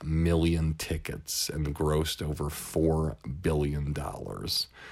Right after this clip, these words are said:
which is more than any other solo entertainer in history.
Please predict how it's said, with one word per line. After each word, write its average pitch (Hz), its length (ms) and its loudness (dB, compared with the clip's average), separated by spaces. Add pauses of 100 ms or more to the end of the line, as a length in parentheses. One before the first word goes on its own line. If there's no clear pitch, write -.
(240)
which - 220 2
is 80 140 6
more 85 340 6
than 80 220 2
any 80 260 4
other 78 220 4
solo 78 520 4
entertainer 76 880 0 (120)
in 78 180 -4
history. - 920 -2